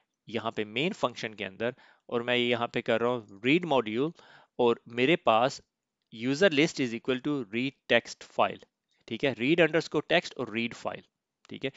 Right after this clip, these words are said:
ये मॉड्यूल्स नहीं है, ये read underscore package होना चाहिए, ठीक है, ये लेजी प्रोग्रामिंग की एग्जांपल है। ओके, so यूजर लिस्ट,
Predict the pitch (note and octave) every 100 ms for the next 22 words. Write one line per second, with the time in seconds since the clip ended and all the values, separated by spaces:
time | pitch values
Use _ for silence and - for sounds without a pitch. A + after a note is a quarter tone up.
0 | - - D3+ C3 A#2+ A#2 B2 A#2+ A#2 G#2
1 | G2+ G2 G#2 A2+ B2+ A#2 A2 - F#2+ -
2 | G#2+ A#2+ F#2 G2 F#2+ - F#2+ F#2 G#2 -
3 | G#2+ A#2+ A2+ G#2+ A2 A#2+ A#2 G#2 G#2 G#2+
4 | G2+ G#2 F#2 F#2 - G2 A#2+ _ _ _
5 | _ - - D#3+ - _ - - - _
6 | - D3 C3 - _ _ _ _ _ _
7 | _ _ _ _ _ _ _ - A#2+ C#3+
8 | G3+ F#3+ G3+ -